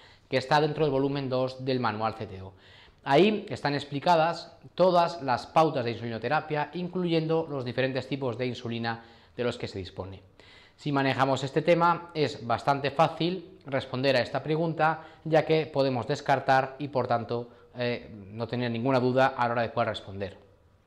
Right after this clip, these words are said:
Esta pregunta, la verdad, siempre lo decimos, el paciente diabético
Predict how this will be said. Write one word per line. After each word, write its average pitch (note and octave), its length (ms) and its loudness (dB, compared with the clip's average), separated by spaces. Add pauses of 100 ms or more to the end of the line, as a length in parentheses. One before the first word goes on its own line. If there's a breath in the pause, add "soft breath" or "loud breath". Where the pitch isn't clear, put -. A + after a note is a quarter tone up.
(400)
Esta C3+ 220 0
pregunta, C#3+ 360 2
la C3+ 80 6
verdad, D3 380 0 (260 loud breath)
siempre D3 360 0
lo C#3+ 80 4
decimos, D#3 520 0
el B2+ 80 -6
paciente A#2 400 -2
diabético D3 680 -2